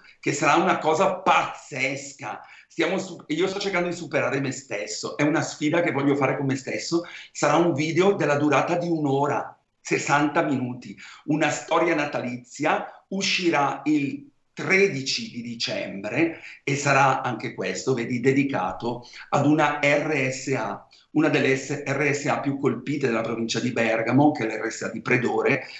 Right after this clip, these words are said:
dove su ventisei, eh, ospiti ne sono morti ventitré. È una cosa pazzesca, due infermiere e anche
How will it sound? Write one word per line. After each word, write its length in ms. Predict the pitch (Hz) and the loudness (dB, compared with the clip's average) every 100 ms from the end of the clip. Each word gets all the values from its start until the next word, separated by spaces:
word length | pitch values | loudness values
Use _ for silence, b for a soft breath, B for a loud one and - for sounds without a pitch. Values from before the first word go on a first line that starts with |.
| B | B
dove 300 | - 151 127 | 2 4 4
su 220 | 113 143 123 | 2 0 4
ventisei, 1000 | 135 135 135 - 127 123 127 110 95 b b b _ | 4 4 2 0 2 2 2 -2 -8 b b b _
eh, 180 | 117 - | -8 -4
ospiti 600 | 123 120 - - 139 139 147 | -2 -2 -4 -4 -2 2 4
ne 100 | 135 | 4
sono 200 | 120 117 | 0 0
morti 340 | 113 110 131 | 0 0 -2
ventitré. 760 | 123 120 127 92 87 92 - _ _ _ B B B | -2 -2 -4 -2 -2 -2 -6 _ _ _ B B B
È 160 | - 120 | -2 2
una 200 | 113 107 | 4 4
cosa 260 | 120 131 110 | 2 2 2
pazzesca, 500 | - - 104 - 117 | -2 -2 -2 -2 -2
due 300 | 131 180 180 | 2 4 4
infermiere 960 | 135 151 139 131 131 139 147 165 160 | 4 4 6 6 6 4 4 2 2
e 100 | 143 | 0
anche 380 | 123 120 127 | 0 -2 -2